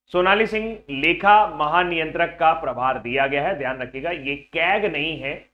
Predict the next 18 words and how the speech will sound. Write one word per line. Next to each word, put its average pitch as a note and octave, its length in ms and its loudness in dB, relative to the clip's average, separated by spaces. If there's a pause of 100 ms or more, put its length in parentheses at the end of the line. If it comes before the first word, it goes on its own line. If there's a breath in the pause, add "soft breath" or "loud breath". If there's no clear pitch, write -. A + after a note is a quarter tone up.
ये D#3+ 160 -2
है F#3 140 -2
सीजीए, F3+ 960 -6
यानी C#3+ 220 -6
कि D3 120 -10
कंट्रोलर F3 800 -2 (220)
जनरल D#3+ 460 0
of D3+ 240 -2 (300)
अकाउंट। A2 320 -12 (2250)
दीपक D#3+ 240 0
दास E3 280 4
चले C#3+ 220 -2
गए C3+ 100 -2
हैं। C#3 220 -10 (300)
भारत F3 220 4
ने A#3+ 100 0
बीजिंग G3 380 -2
शांतिकालीन F#3+ 600 2